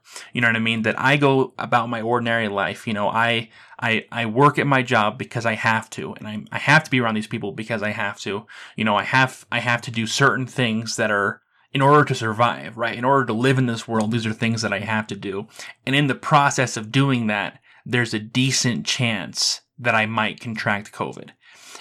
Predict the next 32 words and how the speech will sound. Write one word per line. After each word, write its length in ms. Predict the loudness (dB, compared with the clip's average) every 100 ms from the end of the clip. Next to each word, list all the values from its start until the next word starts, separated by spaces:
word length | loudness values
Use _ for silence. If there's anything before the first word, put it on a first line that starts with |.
| -6
And 140 | -2 0
as 160 | -2
part 320 | -4 4 4 4
of 100 | 0
contracting 560 | -2 2 0 0 -4
covid, 440 | -2 -2 -2 -8 -12 -20 -6
I 140 | 0 0
might 380 | 2 2 0 -4
then 520 | -2 0 0 -2 -8 -8
spread 500 | -6 -2 0 0 0
covid 400 | -6 -4 -6 -6
as 300 | -2 -2 -2
that 220 | -4 -6 -6
carrier. 500 | -2 0 -2 -6 -10 -16 -20 -20 -20 -20 -12 0
But 160 | 0
just 340 | 4 4 4 2
because 580 | -4 2 4 4 0 0
that's 260 | 0 0
happening 640 | 2 2 2 0 -2 -2 -4 -12 -16 0
does 320 | 4 4 2
not 300 | 2 2 2
mean 560 | -2 0 0 0 -2 -4 -4
that 180 | -4 -2
I'm 240 | 0 2
morally 600 | 0 0 2 4 2 0
responsible 800 | -4 -6 -2 0 0 -2 -4 -6 -6
for 180 | -4
that 260 | -2 -4 -6
spread 520 | -10 0 2 2 -4 -18 -20 -20 -18 -14 -2
as 280 | 0 0
that 220 | -2 -4 0
carrier. 440 | 2 2 -2